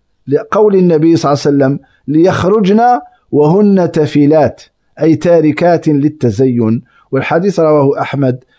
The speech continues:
وأبو داود عن أبي هريرة، وهو في صحيح الجامع. ثالثاً، مما يستحب في يوم العيد الأكل قبل الخروج في الفطر بخلاف الأضحى، فالسنة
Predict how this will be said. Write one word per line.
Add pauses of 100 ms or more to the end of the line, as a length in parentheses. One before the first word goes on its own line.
(120)
وأبو
داود
عن
أبي
هريرة، (240)
وهو
في
صحيح
الجامع. (440)
ثالثاً، (420)
مما (260)
يستحب
في
يوم
العيد
الأكل (280)
قبل
الخروج (200)
في
الفطر (340)
بخلاف
الأضحى، (160)
فالسنة